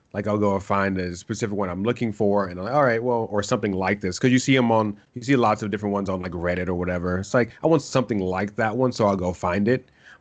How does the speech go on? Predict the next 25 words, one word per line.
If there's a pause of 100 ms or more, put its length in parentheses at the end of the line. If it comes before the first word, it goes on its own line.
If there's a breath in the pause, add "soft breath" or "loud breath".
But
if
I'm, (140)
most
of
the
time,
I'm
just
walking
through
the
store
and, (280)
"Oh, (220)
I
don't
have
one
like
that. (140)
Mine,
bought
it."
It's,